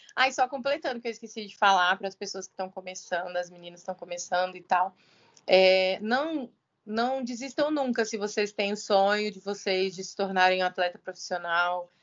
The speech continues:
é, ou qualquer outro sonho que você tenha na vida.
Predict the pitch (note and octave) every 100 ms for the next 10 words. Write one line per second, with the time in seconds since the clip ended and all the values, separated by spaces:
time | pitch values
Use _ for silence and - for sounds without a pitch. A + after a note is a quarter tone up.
0 | _ _ _ - F#3+ F#3+ F#3 B3+ C4+ B3+
1 | C4 B3 A#3 A#3 - A3+ A3+ G#3+ A3 G#3+
2 | G#3 G3+ F#3+ G3 F#3+ G#3 A3